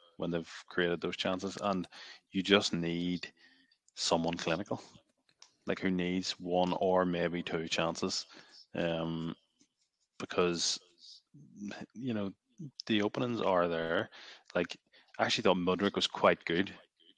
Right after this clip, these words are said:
uh, before he had to come off because of the red card. Um,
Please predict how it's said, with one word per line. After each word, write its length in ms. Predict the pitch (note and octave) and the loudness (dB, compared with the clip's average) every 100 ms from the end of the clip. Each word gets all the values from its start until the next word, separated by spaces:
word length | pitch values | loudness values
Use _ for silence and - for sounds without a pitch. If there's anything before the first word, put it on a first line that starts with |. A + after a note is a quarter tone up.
| - | -14
uh, 40 | - - | -14 -12
before 300 | - G2 F2+ | -6 -2 0
he 140 | F2 | 0
had 160 | E2+ E2+ | 0 -2
to 80 | E2+ | -2
come 160 | F2+ | -2
off 260 | E2+ E2+ - | 2 0 -2
because 280 | - E2+ - | -6 -2 0
of 100 | E2 | 0
the 100 | E2 | 2
red 240 | D#2+ D#2+ | 2 2
card. 360 | - E2 F2+ - - - - - _ | 4 6 4 0 -12 -18 -20 -20 _
Um, 560 | F2 E2 E2 E2 D#2+ D#2+ | -2 0 2 0 0 -6